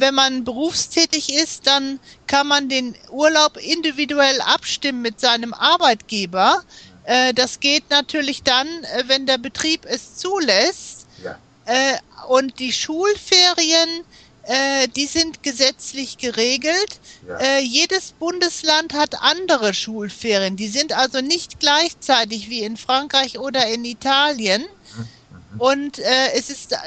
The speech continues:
Speaker 1: natürlich so, wenn man berufstätig ist und man hat keine Kinder, die in die Schule gehen, dann wird man vielleicht im Herbst oder im Frühjahr, äh, Urlaub nehmen und die,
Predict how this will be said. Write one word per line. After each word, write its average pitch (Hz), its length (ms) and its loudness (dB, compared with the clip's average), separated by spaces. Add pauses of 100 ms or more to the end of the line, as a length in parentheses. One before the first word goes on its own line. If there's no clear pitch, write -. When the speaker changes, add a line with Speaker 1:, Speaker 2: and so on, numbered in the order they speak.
(140)
Speaker 1:
natürlich 262 480 -4
so, 294 240 -2
wenn 302 160 2
man 277 180 2
berufstätig 285 800 -2
ist 285 400 0 (300)
und 247 180 2
man 247 220 2
hat 269 320 0
keine 269 400 0
Kinder, 311 400 -2 (260)
die 247 220 -6
in 247 100 -8
die 240 100 -8
Schule 311 440 -4
gehen, 320 480 0 (340)
dann 254 260 -2
wird 302 240 2
man 277 440 0
vielleicht 269 580 -2
im 262 160 -4
Herbst 269 580 -2
oder 269 240 -2
im 247 140 -8
Frühjahr, 294 600 0 (380)
äh, 254 280 -2
Urlaub 294 460 0
nehmen 294 600 0
und 247 280 -4
die, 247 200 0